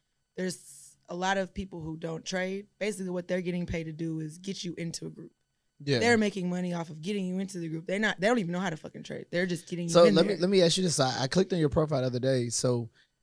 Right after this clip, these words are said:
Speaker 2: you, do you have your, your, uh, your tips on trading on OnlyFans? Do you use your OnlyFans as a, as a platform of,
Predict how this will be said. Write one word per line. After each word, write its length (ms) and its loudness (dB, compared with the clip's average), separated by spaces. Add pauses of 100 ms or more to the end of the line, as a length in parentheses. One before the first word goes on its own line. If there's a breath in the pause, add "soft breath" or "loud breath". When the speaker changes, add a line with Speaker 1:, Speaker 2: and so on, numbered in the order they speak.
(140)
Speaker 2:
you, 200 0
do 120 2
you 200 4
have 240 6
your, 320 6
your, 600 0
uh, 440 0
your 180 0
tips 300 -2
on 100 -2
trading 360 0
on 180 -6
OnlyFans? 600 -4
Do 60 -2
you 80 -2
use 240 0
your 100 4
OnlyFans 640 -2
as 140 -2
a, 120 -4
as 120 -4
a 60 0
platform 580 -2
of, 180 -2